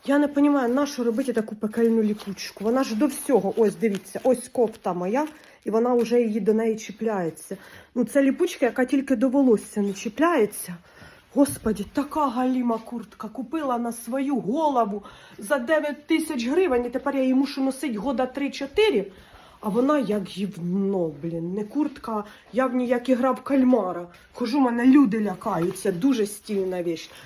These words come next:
Дев'ять тисяч гривень за такою гадською ліпучкою. Ось, оця штука мені теж дуже нравиться. Боже, що це таке? Мій палець.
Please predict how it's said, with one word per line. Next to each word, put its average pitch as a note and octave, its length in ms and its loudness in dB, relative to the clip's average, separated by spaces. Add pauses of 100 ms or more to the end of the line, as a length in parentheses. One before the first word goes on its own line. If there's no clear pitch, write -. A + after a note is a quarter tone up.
Дев'ять C4 440 0
тисяч A3+ 380 -12
гривень D#3+ 300 -8
за F#3+ 120 -4
такою A#3 360 2
гадською B3+ 600 -2
ліпучкою. A#3 760 -2 (380)
Ось, A#3+ 320 2 (100)
оця A#3 300 -6
штука B3 380 -8
мені A3 220 -2
теж A3 200 -4
дуже G3+ 280 -6
нравиться. G3 480 -8
Боже, G3+ 160 2
що - 100 -14
це - 80 -20
таке? - 160 -4
Мій B3+ 120 6
палець. D#3+ 440 -4